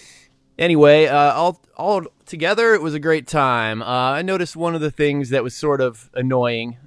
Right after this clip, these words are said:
is, uh, one critique would be, you know, when you have the, the tasting cards as we purchased, uh, fifty bucks, you get six,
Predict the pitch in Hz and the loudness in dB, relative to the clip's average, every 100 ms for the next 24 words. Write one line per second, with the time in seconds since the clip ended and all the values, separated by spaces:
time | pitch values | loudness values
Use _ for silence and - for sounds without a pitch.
0 | _ 135 127 123 110 123 117 113 117 - | _ -4 -2 -2 -2 0 2 0 -2 -12
1 | - _ - _ - 139 - 127 - 131 | -16 _ -20 _ -14 -12 -6 -6 -2 -2
2 | 120 113 123 117 104 120 113 113 - - | -2 -4 -4 -4 0 0 2 0 -4 -20
3 | - _ 127 127 120 117 127 139 143 135 | -20 _ -2 2 4 4 2 2 2 2
4 | 120 120 110 110 107 _ _ 127 110 - | 2 -2 -2 -6 -14 _ _ -8 -6 -2
5 | 135 123 - 107 104 - 117 110 104 98 | -2 -2 -2 -2 -2 2 4 6 6 2
6 | 87 98 90 92 95 90 87 - - 113 | -2 -2 -2 -4 -4 -6 -8 -10 0 0
7 | 95 80 73 - - 95 82 85 87 - | 0 -6 -10 -10 -10 -6 -4 -2 -4 -2
8 | 131 120 117 95 98 92 - - - - | -2 0 -2 -2 0 -2 -2 -12 -12 -12
9 | 92 85 85 - - - 120 - - - | -10 -6 -8 -8 -12 -2 -2 -2 -8 -10